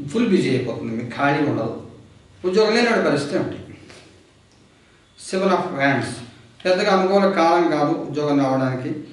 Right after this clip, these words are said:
ఉద్యోగం నోటీస్ పీరియడ్ ఉన్న వాళ్ళు ఎవరైనా ప్రయత్నం చేస్తే వాళ్ళకి అంత అనుకూలత లేదు. ఆ,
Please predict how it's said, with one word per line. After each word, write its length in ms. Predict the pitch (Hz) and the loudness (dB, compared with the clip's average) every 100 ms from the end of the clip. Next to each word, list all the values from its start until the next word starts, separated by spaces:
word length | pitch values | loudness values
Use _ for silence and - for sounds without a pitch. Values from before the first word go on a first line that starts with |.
| - - - | -20 -20 -8
ఉద్యోగం 480 | 151 165 190 196 175 | -4 0 2 4 4
నోటీస్ 340 | 185 196 196 | 4 4 2
పీరియడ్ 220 | 196 190 | 2 4
ఉన్న 140 | 185 180 | 4 4
వాళ్ళు 160 | 175 | 4
ఎవరైనా 200 | 160 160 | 2 2
ప్రయత్నం 440 | 156 156 156 160 160 | 0 -2 -2 -2 -2
చేస్తే 180 | 151 - | -4 -4
వాళ్ళకి 200 | 156 147 | -2 -2
అంత 140 | 131 | -2
అనుకూలత 400 | 131 131 131 127 | -2 -2 -4 -4
లేదు. 440 | 120 123 190 - - - - _ - | -4 -2 -4 -6 -10 -18 -20 _ -14
ఆ, 280 | 135 135 131 | -8 -4 -4